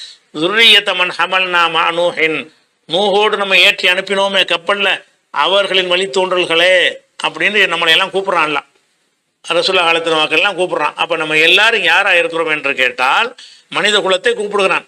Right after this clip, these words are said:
மனித குலத்தை என்ன வார்த்தையில கூப்பிடுறான்? நூஹுடைய சந்ததிகளேங்கிறான். அப்ப மனித குலம் எல்லாரும் நூஹுடைய சந்ததிகள்னா அப்ப எல்லாரும் அழிக்கப்பட்டதான்னு அர்த்தம். அப்படின்னு சிந்திச்சு வழங்கக்கூடிய வகையில் அமைந்திருக்கிறது. அதை பார்த்துக்கணும்.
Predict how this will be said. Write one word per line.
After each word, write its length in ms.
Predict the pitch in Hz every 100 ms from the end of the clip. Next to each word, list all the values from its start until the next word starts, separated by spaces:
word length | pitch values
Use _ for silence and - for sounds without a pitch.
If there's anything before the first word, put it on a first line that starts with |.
| _
மனித 340 | 151 196 208
குலத்தை 440 | 190 190 185 196 180
என்ன 240 | 175 202
வார்த்தையில 420 | 175 180 190 185 160
கூப்பிடுறான்? 600 | 175 175 165 180 220 202 _ _ _ _ -
நூஹுடைய 400 | 240 269 233 233 196
சந்ததிகளேங்கிறான். 800 | 196 202 196 190 190 190 160 - _ _ _ _ _
அப்ப 300 | 170 180 185
மனித 300 | 165 175 220
குலம் 220 | 208 214
எல்லாரும் 460 | 185 185 190 226 226
நூஹுடைய 260 | 202 196 185
சந்ததிகள்னா 880 | 170 165 170 156 147 135 147 190 202 _ _ _
அப்ப 200 | - 165
எல்லாரும் 320 | 156 175 214 185
அழிக்கப்பட்டதான்னு 520 | 185 185 175 180 160
அர்த்தம். 480 | 139 143 196 175 - _ _ _ _ -
அப்படின்னு 320 | - 180 202
சிந்திச்சு 340 | 196 214 208 185
வழங்கக்கூடிய 400 | 170 170 165 160
வகையில் 280 | 151 156 226
அமைந்திருக்கிறது. 720 | 185 170 175 160 135 139 120
அதை 160 | - 156
பார்த்துக்கணும். 500 | 147 143 131 123 120